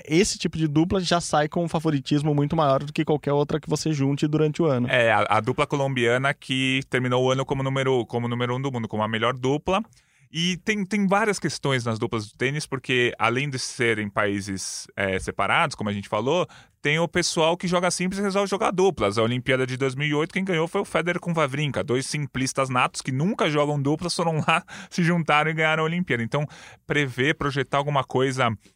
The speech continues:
Speaker 2: é, no tênis, nas duplas, é algo muito, muito complicado mesmo. Mas Marcelo Melo e Bruno Soares já falaram que vão se unir pra Olimpíada de Tóquio, será a terceira Olimpíada seguida deles, e o Melo ainda jogou a Olimpíada de dois mil e oito ao lado do André Sá, então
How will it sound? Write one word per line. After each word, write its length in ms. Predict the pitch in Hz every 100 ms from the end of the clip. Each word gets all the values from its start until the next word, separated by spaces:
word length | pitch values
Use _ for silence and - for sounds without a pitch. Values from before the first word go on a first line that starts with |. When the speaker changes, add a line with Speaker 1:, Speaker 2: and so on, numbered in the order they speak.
| _ -
Speaker 2:
é, 600 | 113 113 110 110 107 104
no 160 | 107
tênis, 400 | - 120 117 107
nas 200 | 117 113
duplas, 320 | 120 127 147
é 60 | 135
algo 260 | 135 143 143
muito, 460 | 139 147 - 160
muito 260 | 139 147 -
complicado 540 | 156 151 147 151 165
mesmo. 380 | 151 123 113 98 - -
Mas 340 | 147 143 139 175
Marcelo 340 | 180 - 147
Melo 180 | 135 135
e 20 |
Bruno 160 | 131 127
Soares 280 | 131 123 120
já 140 | 127
falaram 480 | - 156 123 117 147
que 100 | 139
vão 280 | 117 120 160
se 160 | -
unir 360 | 156 117 113 151 _ _ -
pra 100 | 120
Olimpíada 380 | 120 117 123 120
de 100 | 120
Tóquio, 300 | 113 113 -
será 160 | 117
a 20 |
terceira 400 | 120 123 - 131
Olimpíada 480 | 135 139 127 120 117
seguida 460 | 117 120 113 113 110
deles, 500 | 101 113 131 147 -
e 160 | 135 131
o 200 | 135 135
Melo 280 | 123 127 147
ainda 180 | 156
jogou 200 | 147 135
a 20 | 143
Olimpíada 340 | 139 139 139
de 100 | 135
dois 160 | 135 127
mil 140 | 139
e 60 | 123
oito 420 | 117 123 143 127
ao 140 | 120
lado 240 | 117 117 120
do 80 | 123
André 220 | 123 123
Sá, 280 | - 104 107
então 320 | 107 107